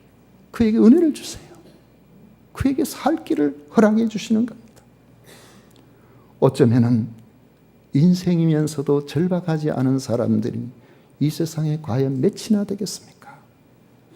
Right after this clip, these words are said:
우리는 모두 한 번은 반드시 정말 절박한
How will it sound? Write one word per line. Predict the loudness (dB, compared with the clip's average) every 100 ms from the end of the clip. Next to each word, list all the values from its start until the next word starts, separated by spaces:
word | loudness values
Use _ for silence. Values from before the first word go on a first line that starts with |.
| -20 -20 -20 -12 4
우리는 | 10 12 12
모두 | 12 10
한 | 10 8 8
번은 | 4 4 2 0 -12
반드시 | 0 4 4 4 -6 -8 -8 -10 -18 -20 -20 -20 -16
정말 | 0 10 12 12 12 10
절박한 | 10 10 10 6 6 6 6 0 -12